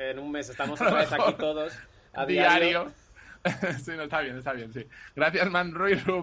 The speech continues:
Speaker 2: por suscribirte. Eh, gracias a todos los suscriptores, que nunca damos así muchas gracias en general. Gracias a todos por seguir ahí a tope.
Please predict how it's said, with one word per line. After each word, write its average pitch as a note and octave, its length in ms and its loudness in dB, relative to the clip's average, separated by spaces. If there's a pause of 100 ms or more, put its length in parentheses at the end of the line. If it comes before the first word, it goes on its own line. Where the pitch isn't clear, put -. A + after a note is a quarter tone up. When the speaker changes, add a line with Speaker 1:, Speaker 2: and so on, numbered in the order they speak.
Speaker 2:
por D#3 180 -2
suscribirte. B2+ 600 -4
Eh, D3+ 400 0 (220)
gracias F3 240 0
a G3 60 4
todos F3+ 120 4
los F3 100 0
suscriptores, D#3+ 540 -2
que C3+ 100 -6
nunca C#3 280 -2
damos D3+ 300 2
así D3 100 -8
muchas C#3+ 240 -4
gracias C3+ 180 -6
en B2+ 80 -10
general. C3+ 320 -2
Gracias B2+ 300 -6
a B2 160 -4
todos C3+ 240 -4
por B2+ 140 -8
seguir B2 220 -8
ahí B2 120 -4
a A#2 80 -6
tope. C#3 320 -6